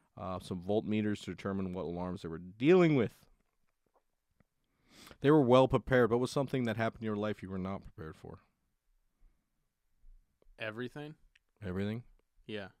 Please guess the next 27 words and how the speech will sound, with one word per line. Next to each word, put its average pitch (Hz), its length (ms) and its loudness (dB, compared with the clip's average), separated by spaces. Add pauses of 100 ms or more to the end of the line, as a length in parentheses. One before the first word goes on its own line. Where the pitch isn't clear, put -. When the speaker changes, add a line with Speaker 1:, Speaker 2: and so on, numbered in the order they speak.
(420)
Speaker 1:
Just - 120 -20
walking 90 240 -8
around 87 200 -8
blind 85 380 -10
in - 80 -14
the 113 60 -10
Speaker 2:
I 123 60 -4
Speaker 1:
dark 160 80 -4
Speaker 2:
remember, 135 260 -4
Speaker 1:
room? 113 120 -6 (220)
Speaker 2:
I 113 80 -8
remember 131 320 -6
losing 110 300 -10
my 104 140 -8
virginity. 110 680 -14 (1160)
Uh, 101 440 -10 (120)
was, 110 220 -14
I 117 100 -10
was 101 220 -14
in, 107 120 -14
what, 113 220 -12
not 110 160 -8
till 101 160 -16 (160)
freshman 110 300 -12
year 98 120 -12
of 95 60 -20
college. 117 500 -12